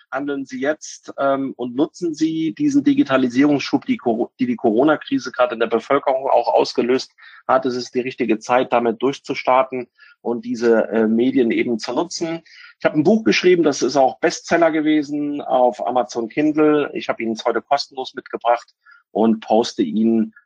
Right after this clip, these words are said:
dazu auch den Link zum Download in den Chat mit rein. Meine Präsentation können Sie per E-Mail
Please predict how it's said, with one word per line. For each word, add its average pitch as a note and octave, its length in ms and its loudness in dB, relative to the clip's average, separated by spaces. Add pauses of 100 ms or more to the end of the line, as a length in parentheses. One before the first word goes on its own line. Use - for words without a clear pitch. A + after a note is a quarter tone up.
(120)
dazu A2 720 0
auch G#2 480 2 (400)
den G#2+ 220 -2
Link C3+ 480 -2
zum G#2+ 420 -2
Download A2+ 680 2 (600)
in G#2 460 -6 (480)
den F#2+ 160 -4
Chat - 260 -4
mit D#3+ 200 -2
rein. A#2+ 440 2
Meine G#2 220 -2
Präsentation G#2+ 640 -4
können G#2+ 220 0
Sie F#2+ 80 -4
per - 140 -2
E-Mail D3 440 2